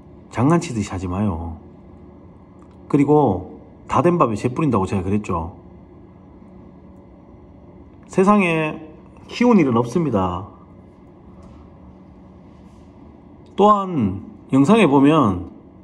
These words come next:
"아, 저 강원도 사람 아닙니다. 강원도 말씨도 아니지 않습니까?" 그런데 무슨 강원도 쪽 특정 지역을 또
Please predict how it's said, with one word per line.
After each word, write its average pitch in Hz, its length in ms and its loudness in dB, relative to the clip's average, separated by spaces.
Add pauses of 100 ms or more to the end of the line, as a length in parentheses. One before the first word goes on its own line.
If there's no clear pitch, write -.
(340)
"아, 101 100 -4
저 131 140 -2
강원도 139 380 0
사람 101 300 -4
아닙니다. 87 500 -4
강원도 - 360 0
말씨도 104 400 -4
아니지 90 180 -10
않습니까?" 95 600 -8 (760)
그런데 202 320 4
무슨 170 600 -2
강원도 202 440 0
쪽 160 400 0 (1800)
특정 208 280 4
지역을 175 640 2
또 143 460 -2